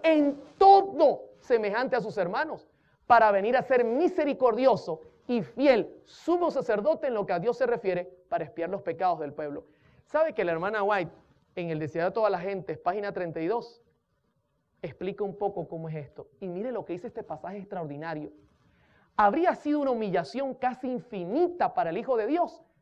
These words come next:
revestirse de la naturaleza humana, aun cuando Adán poseía la inocencia del Edén". Una humillación.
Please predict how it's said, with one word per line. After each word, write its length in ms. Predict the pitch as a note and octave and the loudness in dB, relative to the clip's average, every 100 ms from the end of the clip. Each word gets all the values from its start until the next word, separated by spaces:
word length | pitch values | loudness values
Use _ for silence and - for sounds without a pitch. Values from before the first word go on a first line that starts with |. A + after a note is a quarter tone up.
| - | -8
revestirse 640 | G3 F#3 E3 - B3+ A#3+ | -2 -2 -4 -4 -4 -4
de 60 | F#3+ | -4
la 80 | E3+ | -4
naturaleza 500 | E3 E3 D#3 E3+ B3+ | -6 -6 -6 -4 -4
humana, 400 | A#3+ D#4+ A3 F#3 _ _ - | -2 -2 -2 -6 _ _ -8
aun 340 | E3+ G3 C4 | -4 -4 -6
cuando 380 | - G3+ E3 D#3 | -2 -2 -2 -2
Adán 300 | D3+ C#4 D#4 | -2 -2 -4
poseía 460 | - F3 E3 F3+ | -8 -6 -4 -4
la 60 | G3+ | -4
inocencia 540 | G3 D#3+ F3+ C3+ - | -6 -8 -8 -8 -8
del 180 | G3 F3 | -6 -6
Edén". 480 | D3+ E3 E3 D3+ B2 - _ _ _ _ _ _ _ _ _ _ _ _ - | -6 -6 -6 -8 -12 -18 _ _ _ _ _ _ _ _ _ _ _ _ -10
Una 220 | F#3 F#3+ | -6 -4
humillación. 720 | A3 A3 G3 D#3+ C3 C4+ C#4 | -4 -6 -4 -6 -2 -2 -2